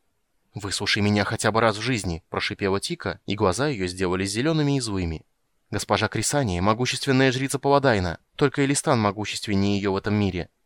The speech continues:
Ей был вещий сон, указавший, что злая сила Рейстлина может погубить Крин. Она направляется в Вайрецкий лес, говорить с Парсалианом». «Чтобы тот помог ей уничтожить Рейстлина?» прорычал Карамон.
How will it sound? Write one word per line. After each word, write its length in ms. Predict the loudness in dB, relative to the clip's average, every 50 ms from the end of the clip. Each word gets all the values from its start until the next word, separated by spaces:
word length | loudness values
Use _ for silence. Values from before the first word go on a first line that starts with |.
| _ _ _ _ _
Ей 240 | -2 0 0 2 2
был 160 | 2 0 2
вещий 280 | 2 0 0 0 -2
сон, 280 | -2 0 0 0 0 0
указавший, 440 | 0 0 0 0 2 0 -2 -4 -6
что 140 | -6 -6 -4
злая 260 | 0 2 4 4 4
сила 280 | 2 0 0 0 2
Рейстлина 420 | 2 2 0 -2 -4 -4 -2 0 2
может 260 | 2 2 2 0 -2
погубить 380 | _ -4 -2 0 0 0 -2 0
Крин. 340 | -2 0 2 2 0 0 -6 _ _ _ _ _ _ _
Она 220 | 2 2 4 4
направляется 600 | 4 4 4 4 4 6 6 6 6 4 2 0
в 80 | 2 4
Вайрецкий 440 | 4 4 4 4 0 0 -2 0
лес, 200 | 2 2 2 0
говорить 360 | 0 0 2 2 2 2 0 0
с 40 |
Парсалианом». 760 | 2 2 2 2 2 0 2 4 4 6 4 4 2 0 -2 -6 _ _ _ _ _ _ _ _ _ _ _ _ _ _
«Чтобы 360 | -14 -6 -4 -4 -2 -2 0
тот 200 | 0 0 0 4
помог 340 | 4 4 6 6 4 4 2
ей 140 | 2 2
уничтожить 540 | 4 4 2 2 0 0 0 0 0 0 0
Рейстлина?» 580 | 2 2 2 0 0 0 0 2 2 0 -2 -4 _
прорычал 460 | -4 -4 -4 -4 -4 -2 -2 -2 0
Карамон. 520 | 0 2 2 2 2 2 2 0 -2 -4